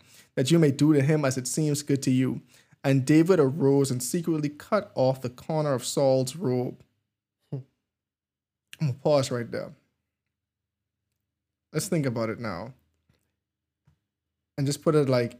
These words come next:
Speaker 1: in more of a personal context. This person has been trying to kill you on multiple occasions
Speaker 2: Mm.
Speaker 1: for an extended period of time. I ain't talking about, like, a week.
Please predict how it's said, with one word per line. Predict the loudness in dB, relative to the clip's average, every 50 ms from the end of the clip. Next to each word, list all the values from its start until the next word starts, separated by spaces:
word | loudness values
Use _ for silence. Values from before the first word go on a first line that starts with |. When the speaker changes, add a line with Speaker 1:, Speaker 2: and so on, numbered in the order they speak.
| -6
Speaker 1:
in | -4 -2 -2 0
more | 0 0 2 2 0 0
of | 0 0
a | -2 -2 -2 -4 -6 -12 -18 _ _ _ _ _
personal | -2 -2 -2 -2 -4 -6 -8 -8
context. | -10 -10 -8 -8 -8 -6 -8 -8 -10 -10 -12 _ _ -20 -20 _ _ _ _ _ _ _ _ _ _ _ _ _ _ _ _ _ _ _ _ _ _ -2
This | -2 -2 -2 -4
person | -12 -6 -2 -2 0 0 -2 -4 -4 -2 -2
has | -2 -4 -4
been | -4 -6 -6 -6
trying | -8 -8 -6 -4 -2 -2 -2 -2 -4 -6
to | -8 -12
kill | -6 -4 -4 -2 -2 -4
you | -6 -6
on | -8 -10 -10 -8
multiple | -6 -6 -6 -6 -6 -10 -8 -6 -8 -8
occasions | -8 -8 -6 -4 -4 -4 -4 -4 -6 -8 -8 -10 -14 _ -6
Speaker 2:
Mm. | -4 -2 -2 -2 -6 -10 _ _ _ _ _
Speaker 1:
for | -2 0 0
an | 0
extended | -2 -6 -8 -12 -8 -6 -4 -2 -2 -2 -4 -6 -6
period | -4 -2 -2 -2
of | -6 -10 -10
time. | -10 -10 -8 -8 -6 -6
I | -6 -4
ain't | -6 -6 -6
talking | -4 -6 -6 -6 -8 -10
about, | -10 -12
like, | -12 -14 -16
a | -18 -20
week. | -20 -20 -20 -20 -20 _ _